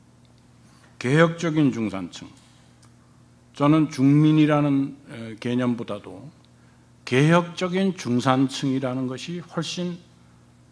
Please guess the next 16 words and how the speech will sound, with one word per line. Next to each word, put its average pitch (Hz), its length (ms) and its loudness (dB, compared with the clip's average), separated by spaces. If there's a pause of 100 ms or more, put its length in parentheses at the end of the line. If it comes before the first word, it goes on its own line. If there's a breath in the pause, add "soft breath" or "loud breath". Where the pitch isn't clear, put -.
(420)
안철수 147 580 0
현상을 139 840 -2
대변할 135 500 2
수 139 220 -8
있는 147 220 -2
적절한 143 720 -4 (320)
단어가 117 460 2
아닌가 113 340 -2
그렇게 101 180 -12
생각을 95 340 -14
합니다. - 280 -20 (1300 soft breath)
경제 156 380 4
민주화에 175 600 4
대해서는 170 500 -2
진보층이, 131 760 -2 (100)
진보중이, 123 600 -4